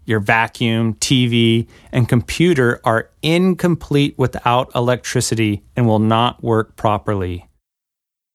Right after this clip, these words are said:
God made us and knows we need him. How ironic that what we need the most in our lives, we often fight the most.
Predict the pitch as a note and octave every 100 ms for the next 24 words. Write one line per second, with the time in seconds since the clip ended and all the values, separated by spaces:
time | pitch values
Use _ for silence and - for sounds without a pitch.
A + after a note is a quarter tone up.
0 | - B2+ C3 D3 C#3+ C3+ C3 B2+ B2 -
1 | - B2 A#2 A#2+ A#2+ B2+ C#3+ D3 D3+ D3
2 | B2 A2 B2+ C3 C3 B2+ B2+ C#3 A#2+ A2
3 | F#2+ E2+ F#2 - _ _ - - - -
4 | B2+ C3+ C#3+ C#3 B2+ B2 A#2+ A#2 - A2+
5 | A2+ A2+ A#2 A2+ G#2+ A2+ B2+ C3+ B2+ A#2
6 | A#2+ - G#2+ G#2 G2+ G2 G2 G2 G2 A2
7 | A2 - _ A2+ A2+ - A#2 A2 - -
8 | G#2+ G2+ - F#2 F2+ F2+ F#2+ - -